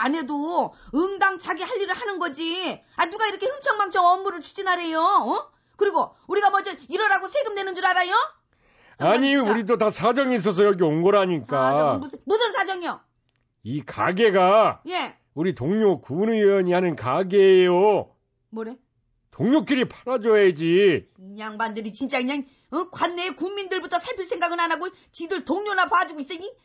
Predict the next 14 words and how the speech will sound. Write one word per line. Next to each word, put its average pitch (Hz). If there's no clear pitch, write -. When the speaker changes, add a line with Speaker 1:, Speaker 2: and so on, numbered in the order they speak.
Speaker 1:
그럴 480
돈 466
있으면 453
차라리 466
구세군 453
자선 480
냄비에나 453
갖다 453
줘요. 381
Speaker 2:
아, 233
Speaker 1:
양반 294
정말. 247
Speaker 2:
자선 254
냄비 247